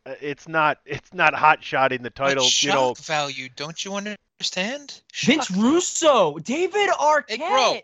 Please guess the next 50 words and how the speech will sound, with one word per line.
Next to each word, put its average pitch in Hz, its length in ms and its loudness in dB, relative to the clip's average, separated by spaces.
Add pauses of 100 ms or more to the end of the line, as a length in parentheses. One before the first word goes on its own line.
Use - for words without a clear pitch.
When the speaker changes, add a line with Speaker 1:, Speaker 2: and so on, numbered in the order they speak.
(200)
Speaker 2:
bro, 208 260 -2
don't 208 280 -8
you 262 120 -12
understand? 233 600 -4
You 147 100 -10
know, 139 80 -12
David 170 340 -6
Arquette, 180 560 -4
I 143 160 -4
had 180 300 -6
the 196 80 -16
belt. 190 500 -4
You 170 160 -16
know, 143 300 -8
we'll 160 160 -14
put 196 180 -6
it 170 60 -6
on 139 100 -10
Big 139 240 -8
Sexy. 202 380 -2
We'll 170 100 -16
put 170 160 -14
it 151 60 -8
on 143 120 -8
Jeff 147 220 -4
Jarrett. 175 320 -6
Then 196 160 -4
we'll 233 100 -18
put 185 140 -12
it 170 120 -12
on 151 100 -6
a - 40 -6
Speaker 3:
Uh, 214 120 -12
uh, - 40 0
Speaker 2:
midget 262 240 -4
on 294 60 -6
Speaker 3:
all 294 100 -4
right, 285 220 0
Speaker 2:
crutches. 254 100 -2
Speaker 3:
all 294 100 -2
right, 294 260 -4
all 285 100 0
Speaker 2:
The 302 60 2
Speaker 3:
right 294 80 -2
Speaker 2:
midget 262 220 0
Speaker 3:
now, 233 60 -4
Speaker 2:
on 247 60 -2
Speaker 3:
all 254 80 -2
right, 254 80 0
Speaker 2:
crutches 240 160 -4